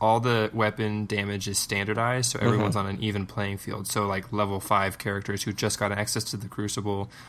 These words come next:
Speaker 1: are not outgunned by people level eight who have better gear than them. That's
Speaker 2: Yep.
Speaker 1: not the case in standard multiplayer. But the
Speaker 2: Mm-hmm.
Speaker 1: Iron Banner removes that. So you have to bring in your best gear to the Iron Banner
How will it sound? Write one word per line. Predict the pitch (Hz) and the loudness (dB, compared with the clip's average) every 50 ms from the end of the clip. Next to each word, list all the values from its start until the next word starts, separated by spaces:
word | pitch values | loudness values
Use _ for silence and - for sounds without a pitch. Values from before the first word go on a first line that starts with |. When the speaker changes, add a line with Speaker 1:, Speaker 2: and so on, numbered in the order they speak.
| - - - | -4 0 2
Speaker 1:
are | 104 101 | 2 4
not | 101 104 101 101 101 - | 4 4 4 4 4 4
outgunned | 107 101 101 98 101 - 117 113 110 110 104 104 98 - | 4 4 2 2 0 0 2 4 4 4 2 0 -2 -2
by | - 101 98 98 98 98 | 0 0 2 2 0 -2
people | 95 - 117 - - 104 | -4 -6 -6 -4 -4 -4
level | 95 98 95 98 - - | -4 -4 -4 -4 -2 -2
eight | 107 107 101 104 - - - | 0 0 0 -2 -4 -6 -6
who | - 110 | -4 -2
have | 98 95 95 - | -2 -4 -4 -4
better | - 101 95 95 92 | -4 -4 -4 -4 -4
gear | 95 104 101 101 | -4 -4 -2 -2
than | 95 - 123 | -4 -4 -6
them. | - - 104 - | -8 -8 -8 -4
That's | - 104 104 107 | 0 0 0 2
Speaker 2:
Yep. | - | 0
Speaker 1:
not | 107 95 95 - | 0 -2 -2 -2
the | 107 98 | -4 -2
case | - 117 113 110 - - | 2 2 4 4 2 0
in | 110 107 101 101 | 0 0 0 0
standard | - - - 107 104 101 92 95 | 0 0 0 2 2 0 0 -2
multiplayer. | 101 107 113 120 120 - - - - 87 - - | 0 0 0 0 -2 -4 -8 -8 -8 -6 -4 0
But | - 117 | 2 2
the | 113 107 | 4 4
Speaker 2:
Mm-hmm. | 95 | 4
Speaker 1:
Iron | 113 120 139 151 143 117 | 4 6 6 4 2 4
Banner | 117 113 113 117 131 139 147 143 - - - - - | 4 4 4 4 2 0 -2 -4 -6 -10 -10 -2 0
removes | 110 101 101 101 104 107 110 107 98 98 98 - | 0 2 2 2 2 4 4 2 2 0 -2 -4
that. | - - - - - - | -6 -6 -6 -8 -8 -6
So | - - - 110 104 101 101 - - - - - - - - - - - - - - _ - | -2 0 2 2 4 2 2 0 -4 -12 -20 -20 -20 -20 -20 -20 -20 -20 -20 -20 -20 _ -2
you | 113 117 113 | 0 2 4
have | 117 110 110 - | 4 4 4 2
to | 113 | 0
bring | 98 110 110 113 113 | 2 2 4 4 4
in | 113 110 104 101 98 | 4 4 2 2 0
your | 101 107 110 120 131 | 2 4 4 4 4
best | 117 120 113 107 117 120 120 - - 104 | 4 2 2 2 2 2 0 -2 -4 -6
gear | 98 104 107 117 120 107 98 92 92 92 95 104 - - - - - - - - - _ _ _ _ - | -4 -2 0 0 2 2 0 0 -2 -4 -4 -6 -10 -16 -20 -20 -20 -20 -20 -20 -20 _ _ _ _ -6
to | - - 120 113 113 110 | -2 0 2 2 2 2
the | 110 104 | 2 2
Iron | 104 104 101 98 95 95 | 2 2 0 0 0 -2
Banner | 92 104 104 107 101 95 92 92 95 - | 0 0 2 2 2 0 -2 -2 -4 -6